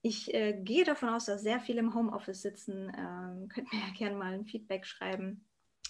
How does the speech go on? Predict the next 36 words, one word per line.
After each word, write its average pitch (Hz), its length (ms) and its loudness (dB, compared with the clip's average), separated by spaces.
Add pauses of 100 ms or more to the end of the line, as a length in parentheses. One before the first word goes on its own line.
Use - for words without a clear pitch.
Ich 233 220 2
habe 202 180 0
auch 202 120 -2
mein 208 160 0
Büro 196 260 2
im 208 120 0
Homeoffice 208 440 -2
grundsätzlich. 202 680 -2 (480)
Ähm, 196 320 4
von 185 200 -6
daher, 185 520 -6 (580)
ja, - 260 4
hoffe 233 180 4
ich, 240 80 2
dass 220 140 4
es - 180 -6
ihr 214 460 2
euch 208 320 2
heute 226 280 2
gemütlich 226 520 4
macht 190 400 -2
und 208 640 -2
euch, 202 460 -6
äh, 196 300 -4 (120)
ganz 247 340 4
doll 226 300 0
auf 202 240 -4 (100)
die 208 140 0
heutige 226 280 -2
Session 208 380 -2
freut 185 460 -6
mit 208 320 -2
Professor 214 400 -6
Doktor 202 380 -8
Dennis 190 420 -6
Lotter. 190 540 -4